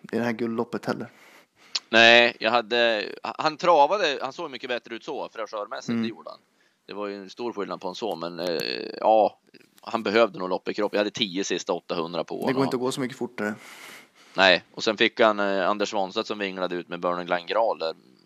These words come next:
Speaker 2: framför sig hundra kvar också, så han fick flytta ut han en gång
Speaker 1: Mm.
Speaker 2: när han kommer i hög fart. Så det var nog ingenting att, eh,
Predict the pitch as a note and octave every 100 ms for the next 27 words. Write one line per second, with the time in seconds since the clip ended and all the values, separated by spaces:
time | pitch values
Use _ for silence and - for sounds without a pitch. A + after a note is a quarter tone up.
0 | _ - E2+ F2 D#2 D#2 E2 D#2+ - F#2
1 | F#2 - - F2 E2+ - F#2 - G2 -
2 | - C#2 G1+ G1+ _ _ - A2 - F#2+
3 | F2 F2 G#2 G#2 F2 D2 E2+ D2+ - -
4 | - - A2+ A#2 A2 G2 F#2+ F#2 F2+ E2+
5 | E2 - -